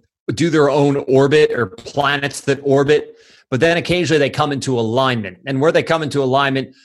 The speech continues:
are some of the bigger events, uh, you know, the Indian Wellses of the world, and of course the four majors. But outside of that, they exist in very much their own universes. So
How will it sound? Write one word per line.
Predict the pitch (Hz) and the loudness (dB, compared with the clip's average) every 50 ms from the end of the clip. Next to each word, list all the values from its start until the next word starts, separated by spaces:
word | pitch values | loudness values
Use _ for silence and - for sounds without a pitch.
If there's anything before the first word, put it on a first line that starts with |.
| _ _ - | _ _ 0
are | 127 131 131 | 0 2 2
some | 123 - 151 147 | 2 0 -2 -2
of | 131 | -2
the | 131 | -4
bigger | - - 147 165 143 160 156 139 | -2 -2 -2 0 0 2 2 0
events, | 120 95 92 139 143 147 160 - - - - | 0 0 -2 -2 -2 -2 -4 -6 -8 -8 -6
uh, | 127 127 117 113 110 110 110 - | -4 -2 -2 -2 -2 -2 -4 -4
you | 131 127 | -4 -4
know, | 123 | -2
the | 107 123 127 | -2 -2 -2
Indian | 135 135 135 127 123 | -2 -2 -2 -2 0
Wellses | 117 131 131 131 120 120 110 123 | 0 0 0 0 0 0 0 -2
of | 127 104 | -2 -2
the | 120 | -2
world, | 113 117 120 120 117 113 - | -2 -2 0 0 -2 -2 -4
and | 127 120 | -6 -8
of | - - | -8 -8
course | - 127 117 - | -8 -8 -8 -8
the | - 101 | -12 -14
four | - - 117 113 113 | -14 -10 -8 -6 -4
majors. | 131 170 170 - 107 101 92 | -4 -4 -6 -6 -8 -12 -6
But | - 143 147 - - _ _ _ _ - | -4 -2 -2 -2 -4 _ _ _ _ -6
outside | 143 190 233 233 - - - 220 196 185 160 | -4 -2 -2 -2 -4 -4 -4 -2 -2 -2 -2
of | 143 110 98 101 | -4 -4 -2 0
that, | 185 202 175 127 110 - - | 0 0 0 -2 -4 -6 -4
they | 113 165 226 | 0 2 4
exist | 226 - 117 98 123 170 190 135 - - - - - | 2 2 0 -2 -2 -2 -2 -2 -4 -10 -14 -12 -8
in | 143 143 139 120 107 | -6 -6 -6 -6 -4
very | 98 139 165 180 160 135 | -2 0 0 0 0 -2
much | 147 147 143 - - | -4 -4 -6 -4 -4
their | 147 139 - - | -2 -2 -2 -2
own | 127 127 120 156 | -4 -4 -4 -2
universes. | 240 254 180 123 123 107 98 - - 104 - - | -2 -2 -2 0 -2 -4 -4 -8 -14 -12 -6 -2
So | 175 165 - | -2 -2 -2